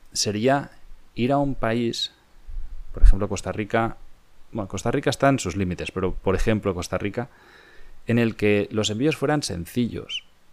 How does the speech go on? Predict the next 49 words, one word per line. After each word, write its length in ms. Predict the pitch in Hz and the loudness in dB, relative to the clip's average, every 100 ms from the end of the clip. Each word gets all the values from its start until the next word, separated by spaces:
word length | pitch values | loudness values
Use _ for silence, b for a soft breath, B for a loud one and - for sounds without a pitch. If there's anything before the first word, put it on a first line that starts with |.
| - - | -20 -10
entonces 680 | 101 113 113 113 101 - _ b b b _ | -2 -2 2 2 2 -2 _ b b b _
en 100 | - | -2
el 100 | 107 | -2
que 100 | 101 | 2
yo 100 | 123 | 2
pudiera 300 | 135 151 151 | 2 2 2
tener 240 | 139 127 135 | 2 2 2
el 60 | |
stock 420 | 117 - 131 131 - _ _ | 2 2 0 0 -6 _ _
y 120 | 104 | -6
pudiera 340 | 101 104 123 | 0 4 4
gestionarlo 600 | - 113 - 104 104 117 | 2 -4 -4 -2 0 0
todo 180 | 113 101 | 0 2
a 60 | 104 | 2
distancia. 560 | 87 - 98 87 - - - - - - | -2 -4 -6 -6 -12 -16 -16 -16 -16 -6
Y 120 | 98 | -4
mi 100 | 95 | -4
trabajo 480 | - 113 143 - 131 | 0 2 2 2 0
no 100 | 135 | 0
fuera 300 | - 131 117 | 4 4 4
el 60 | |
de 80 | 95 | 2
estar 200 | - 104 | 0 0
contando 360 | 107 98 104 101 | 0 0 0 0
las 140 | 92 | -2
postales 360 | 98 - 104 92 | -4 -6 -6 6
para 140 | - | 12
enviártelas, 420 | 98 92 92 90 | 12 12 -4 -4
sino 220 | - 104 | 0 0
fuera 400 | 107 127 131 131 - | 4 6 6 4 -6
el 80 | 110 | -6
trabajo 340 | 101 107 117 123 | -2 0 0 -2
comercial 540 | 117 92 - 110 104 | -2 -4 0 2 2
de 100 | 92 | 0
llegar 220 | 90 92 | -2 0
a 60 | 107 | 0
los 160 | 113 | -2
sitios 320 | - 107 113 95 | -4 -4 -2 -2
a 100 | 90 | -4
abrir 380 | 90 117 113 - | 0 0 0 -4
nuevo 300 | - 104 104 | -6 -2 0
mercado. 500 | 104 87 - 92 87 - | 0 -4 -4 -4 -4 -6
Porque 280 | 104 101 104 | -8 -4 -4
tú 200 | - 135 | -2 -2
vas 160 | 139 | 0
abriendo, 360 | 127 110 139 131 | -2 0 0 0
abriendo, 300 | 123 127 127 | -2 -2 -2
abriendo, 300 | 123 131 127 | -2 -2 -4
abriendo 420 | 120 131 123 113 | -4 -4 -4 -8